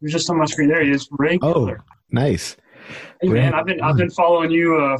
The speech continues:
Speaker 1: for a few weeks now. Tableau is kinda how I got started in, uh,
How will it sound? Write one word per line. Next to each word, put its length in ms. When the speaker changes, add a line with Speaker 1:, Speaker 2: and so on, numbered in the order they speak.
Speaker 1:
for 120
a 60
few 200
weeks 320
now. 400
Tableau 400
is 80
kinda 220
how 160
I 60
got 180
started 440
in, 240
uh, 360